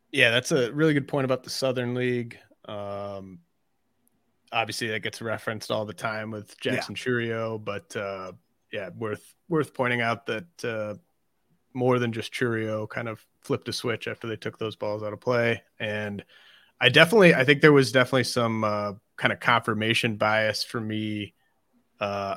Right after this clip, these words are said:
Speaker 1: early in the year, um, just because I was just like, "Oh, yeah, of course he's striking out too much. Like, he's just, he's never gonna make enough contact to get to the power,"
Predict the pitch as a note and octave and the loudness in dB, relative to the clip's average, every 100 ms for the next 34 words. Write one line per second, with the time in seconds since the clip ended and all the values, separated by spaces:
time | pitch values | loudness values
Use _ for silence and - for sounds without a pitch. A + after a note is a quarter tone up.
0 | - C#3+ D3+ C#3 A#2 G#2+ G#2+ G2+ G2+ G2+ | 4 8 10 10 6 0 -2 -4 -6 -8
1 | - _ _ _ _ _ _ G#3+ G#3 G3+ | -12 _ _ _ _ _ _ -10 -8 -8
2 | G3+ - G#2 - - A2 - G#2+ G#2+ G2+ | -10 -10 -6 -4 -4 -2 0 0 0 -4
3 | - G2+ A2 - E3+ A2 F#2+ - C#3+ - | -8 -4 -2 6 8 8 4 2 2 4
4 | B2 G#2+ - A#2+ A#2 A2 G2+ - G#2+ A2 | 0 -2 -2 -2 -2 -4 -4 -6 -2 0
5 | G#2+ - - - - G#2+ G2 F#2 - - | -2 -4 -8 -8 -8 -8 -8 -12 -18 -20
6 | - G#2 G2 G#2+ - - B2 G2+ A2+ G#2+ | -12 -10 -6 -6 -6 -8 -12 -6 -4 -2
7 | G#2+ G#2+ A2 G#2+ A2+ G#2 - B2 A#2 B2+ | 0 -2 -2 -2 -4 -4 2 4 4 2
8 | A#2 A2 - A2 - F2 - A#2+ A#2 A#2 | 0 -2 -6 -6 -8 -4 2 2 4 2
9 | A2+ A2 | 0 -4